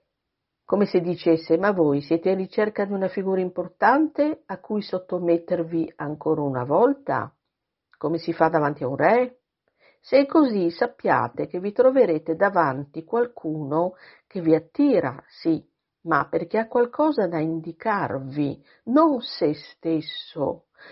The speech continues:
qualcosa di cui avete bisogno anche senza saperlo." È un profeta? Sì, ma anche più di un profeta, perché non è solo un messaggio che vuole trasmettere,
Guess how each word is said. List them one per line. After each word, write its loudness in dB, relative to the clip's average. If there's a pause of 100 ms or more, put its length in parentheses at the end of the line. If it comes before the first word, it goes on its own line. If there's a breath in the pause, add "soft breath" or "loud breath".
(120)
qualcosa 4
di -8
cui -2
avete -4
bisogno 2
anche -4
senza -10
saperlo." -4 (1300 loud breath)
È -2
un 4
profeta? 2
Sì, -6
ma -4
anche -4
più 0
di -4
un -2
profeta, -8 (640 loud breath)
perché 4
non 2
è 4
solo -2
un -4
messaggio -2
che -6
vuole 2
trasmettere, -8